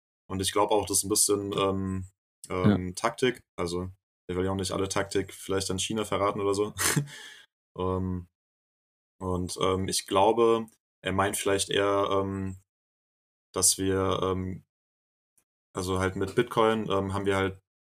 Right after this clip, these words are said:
Speaker 1: erstmal digital nachweisbare Energie. Und wenn man jetzt an sowas denkt wie, ich will einen Safe oder meine Haustür absichern, dann könnte man ja auch so ein Modell nehmen, ähm, damit ich jetzt, damit sich meine Haustür öffnet, muss ich, äh, eine Million Satoshis dahin schicken.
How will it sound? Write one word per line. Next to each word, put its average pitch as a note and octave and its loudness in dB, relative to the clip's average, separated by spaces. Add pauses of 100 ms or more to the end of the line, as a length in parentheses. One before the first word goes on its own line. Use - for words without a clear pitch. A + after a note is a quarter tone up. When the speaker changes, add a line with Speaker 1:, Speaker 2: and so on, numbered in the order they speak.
(360)
Speaker 1:
erstmal G2 0 (460)
digital G2+ 2
nachweisbare G2 2
Energie. G#2+ 0 (220)
Und F#2 -4
wenn G2 0
man G2 2
jetzt - -2
an F#2+ -4
sowas G2 2
denkt G2 -2
wie, G2+ 0
ich G2 0
will G2 4
einen F#2+ -2
Safe A#2+ 4 (200)
oder F#2+ -2
meine F#2+ -2
Haustür G#2+ 0
absichern, A2+ -2 (340)
dann F#2 -6
könnte G2 -4
man G2 0
ja G2 2
auch G2+ 0
so G2 0
ein G2+ -4
Modell G#2 2
nehmen, G#2+ 2 (360)
ähm, G2 0
damit F#2+ 0
ich F#2 -4
jetzt, G2+ 0
damit G2 -6
sich F2+ -4
meine G2 0
Haustür G#2+ 2
öffnet, A#2 0 (300)
muss G#2 2
ich, G2+ 4
äh, G2+ 4
eine G2+ -2
Million G#2 2
Satoshis G2 0
dahin F#2+ -2
schicken. F#2+ -6